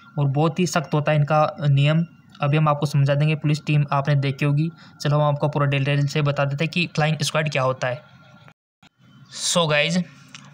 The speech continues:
फ्लाइंग स्क्वाड एक तरह से पुलिस टीम ही होती है, जो परीक्षा केंद्र पर नियंत्रण रखती है कि कोई भी यहाँ पर फ्रॉड ना हो,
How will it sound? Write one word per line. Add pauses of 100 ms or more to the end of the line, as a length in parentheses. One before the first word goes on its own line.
(100)
फ्लाइंग
स्क्वाड
एक
तरह
से
पुलिस
टीम
ही
होती
है, (280)
जो
परीक्षा
केंद्र
पर
नियंत्रण
रखती
है (420)
कि
कोई
भी
यहाँ
पर
फ्रॉड
ना
हो,